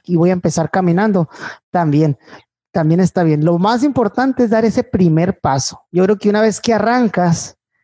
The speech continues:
eh, es más fácil, se te va aclarando el panorama y el camino.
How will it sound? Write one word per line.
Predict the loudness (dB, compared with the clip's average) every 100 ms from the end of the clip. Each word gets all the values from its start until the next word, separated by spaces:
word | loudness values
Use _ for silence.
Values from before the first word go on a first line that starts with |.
| _ -2
eh, | 2 2 0 0
es | 0 -2 -8 -10 -6
más | -2 -2 -2
fácil, | -2 0 0 0 0
se | -2
te | 0
va | -2
aclarando | 0 0 2 0 0
el | 0
panorama | 0 0 0 0 0 -2 0
y | 2
el | 2 0
camino. | 0 2 2 2 -2